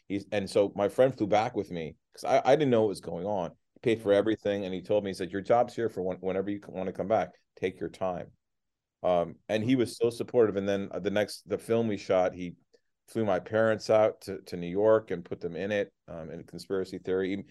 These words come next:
it was the first time my parents had gone on a trip like that since she died. It, it, he was, he was there for me in a lot of ways.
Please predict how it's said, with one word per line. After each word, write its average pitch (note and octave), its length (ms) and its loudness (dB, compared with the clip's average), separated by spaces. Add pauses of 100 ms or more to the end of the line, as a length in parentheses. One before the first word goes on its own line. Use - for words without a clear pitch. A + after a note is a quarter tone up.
(180)
it - 40 -6
was G#2+ 120 -2
the G#2+ 60 0
first A#2 320 2
time G2+ 180 0
my F#2+ 100 0
parents G2 320 -2
had F2+ 140 -6
gone F#2 180 -2
on F2+ 140 -4
a D#2+ 60 -4 (200)
trip - 280 0
like F2+ 220 0
that F2+ 300 2 (840)
since F2+ 240 -8
she E2 140 -12
died. F2+ 360 0
It, E2 220 -4
it, G#2 140 -2 (280)
he A2+ 120 -4
was, A2 320 -2 (360)
he A#2 80 0
was B2+ 120 4
there A2+ 180 8
for A2 120 -2
me G2+ 140 0
in F#2 60 4
a F2+ 60 4
lot F#2+ 360 6
of F#2+ 80 2
ways. F2+ 680 0